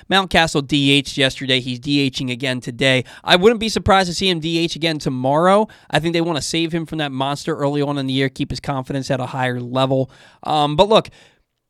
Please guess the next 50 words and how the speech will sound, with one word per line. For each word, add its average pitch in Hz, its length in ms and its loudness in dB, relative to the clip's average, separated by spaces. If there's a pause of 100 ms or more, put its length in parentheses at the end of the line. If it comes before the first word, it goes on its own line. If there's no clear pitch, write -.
(240)
the 180 160 2
guys 214 320 6
that 240 100 4
are 240 60 4
on 226 100 2
this 202 160 0
roster 185 320 2
right 165 140 2
now, 170 120 2
like 156 140 2
a 147 60 -2
Maikel 156 360 2
Franco, 165 380 0
probably 226 560 0
not 220 160 -4
here 208 220 2
at 202 80 -6
the 190 100 -2
end 185 140 0
of 185 60 -2
the 170 80 -4
year. 156 260 -2
You're 208 140 -8
probably 175 240 -2
gonna 175 180 -4
see 170 180 -2
somebody 160 380 2
else. 185 180 4
You 165 60 2
might 170 180 0
see 175 140 0
Rio 170 220 4
Ruiz 160 340 4
back 175 240 2
there 185 100 2
playing 175 300 0
third 170 260 0
base. 160 260 0
I 165 60 0
thought 165 180 0
it 160 60 2
was 147 160 -4
interesting 147 800 -4
that 147 200 -2
in 151 120 -4
the 143 80 -2
ninth 143 340 -4
inning 170 220 -2
yesterday, 131 580 -2 (520)
um, 127 640 0